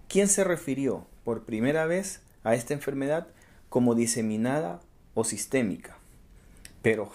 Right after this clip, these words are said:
Harvey, en mil novecientos cincuenta y cuatro,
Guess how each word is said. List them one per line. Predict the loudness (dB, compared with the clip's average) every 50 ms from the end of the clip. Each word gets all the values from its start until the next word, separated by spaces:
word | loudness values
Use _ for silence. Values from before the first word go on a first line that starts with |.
| -6
Harvey, | -2 -2 -2 -2 -4 -8 -12 -12 -14 _ _ _ _ -14
en | -10 -8
mil | -6 -4 -4
novecientos | -2 -4 -4 -4 -6 -6 -6 -6 -6 -8 -12 -18 -20 -20 -20 -20 -20 -20 -20
cincuenta | -14 -12 -12 -4 -2 -2 0 0 0
y | -2
cuatro, | 4 4 4 4 4 0 -6 -14 -14